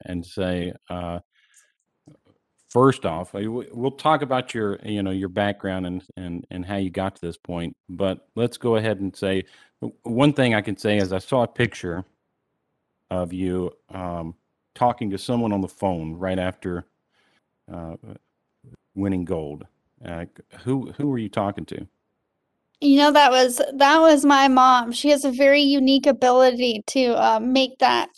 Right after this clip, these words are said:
Speaker 2: forcefully happen, <laughs> even when I'm really busy. So, yeah, that was, uh, one of the guys that wor-, works for U S A Shooting. Uh,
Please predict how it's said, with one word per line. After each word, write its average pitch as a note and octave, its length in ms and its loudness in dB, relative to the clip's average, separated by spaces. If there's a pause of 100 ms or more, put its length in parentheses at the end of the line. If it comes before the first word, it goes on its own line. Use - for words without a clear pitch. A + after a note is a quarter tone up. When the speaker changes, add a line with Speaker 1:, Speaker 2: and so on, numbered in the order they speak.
Speaker 2:
forcefully B3+ 520 2
happen, A#3+ 680 0 (340)
<laughs> - 380 -20
even D#4+ 260 6
when D4 160 8
I'm C#4+ 140 6
really C#4 260 8
busy. B3 480 2
So, A#3 360 6 (500)
yeah, C4+ 200 6
that C4 240 6
was, C4+ 280 6
uh, B3+ 340 8 (400)
one C#4+ 140 4
of C#4+ 80 6
the C#4 80 4
guys C4+ 500 6
that B3 240 6
wor-, B3 220 -2
works C#4 340 2
for D4 100 -2
U C4+ 140 4
S C4+ 160 4
A C4+ 200 4
Shooting. C#4+ 580 0
Uh, A3+ 340 0